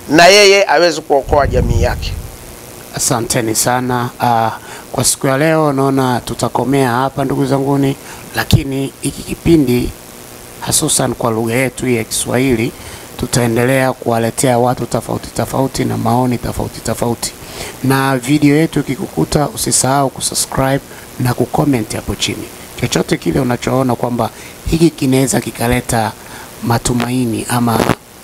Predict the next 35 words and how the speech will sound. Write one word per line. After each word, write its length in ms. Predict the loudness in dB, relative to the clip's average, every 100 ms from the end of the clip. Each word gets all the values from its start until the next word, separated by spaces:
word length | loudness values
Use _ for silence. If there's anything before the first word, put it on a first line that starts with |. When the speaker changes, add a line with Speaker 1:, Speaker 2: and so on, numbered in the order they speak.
| -12 -10 -10 -6
Speaker 2:
mm, 380 | -4 -2 -2 -4 -2
manufaa 600 | 0 0 0 2 2 2
kwenye 320 | 0 0 0 0 -2 -6 -4
jamii 300 | 0 2 4
yetu, 340 | 2 -2 -6 -8 -12 -4
basi 240 | 0 0 2
wewe 120 | 2
jaribu 260 | 2 0 -2
kutuandikia 840 | -4 -2 0 0 2 2 2 0 -2
na 100 | -6
tutakuwekea 680 | -6 -6 -4 -4 -2 2 2
ka-, 80 | 0
kila 320 | -2 0 -2 -4 -12 -2
website 480 | 0 2 2 0 2
zetu 340 | 2 0 0 -2
na 100 | 0
namba 220 | 0 0
zetu 260 | 0 -2
za 120 | -2 -2
simu, 420 | 2 2 2 0 -6 -8 0
uwasiliane 640 | 2 2 0 0 0 0
na 120 | -2 -2
sisi 440 | 0 0 0 -4 -8 -16 -4
ili 180 | 0 0
kusudi 460 | 0 -2 2 0 0 0
tuweze 280 | 0 2
kukufikia 640 | -2 -4 -6 -2 0 0 0
pale 240 | -2 -2
popote 380 | -2 -2 -2 -2
ulipo. 380 | -2 -2 -2 -6 -8 -12 -6 -2
Na 140 | 0
kama 240 | 2 2
una 220 | 4 4 2
maoni 380 | 2 2 2
yoyote, 500 | 2 4 2 2 -2